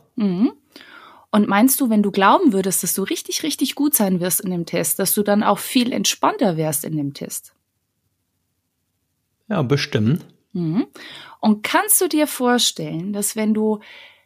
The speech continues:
Speaker 1: ganz, ganz fest an dich glauben würdest und an deine Fähigkeiten, dass du vielleicht sogar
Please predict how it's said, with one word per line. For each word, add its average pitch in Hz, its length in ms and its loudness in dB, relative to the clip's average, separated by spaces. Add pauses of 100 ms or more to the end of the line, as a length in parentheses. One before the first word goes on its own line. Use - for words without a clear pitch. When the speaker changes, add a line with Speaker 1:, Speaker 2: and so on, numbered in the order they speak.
(460)
Speaker 1:
ganz, 349 400 0
ganz 294 360 2
fest 254 320 0
an 226 140 0
dich 214 200 -6
glauben 185 380 -4
würdest - 380 -12
und - 100 -6
an 170 100 -4
deine 180 200 0
Fähigkeiten, 165 680 -4
dass 175 180 -2
du 185 80 -4
vielleicht 175 360 -4
sogar 143 320 -8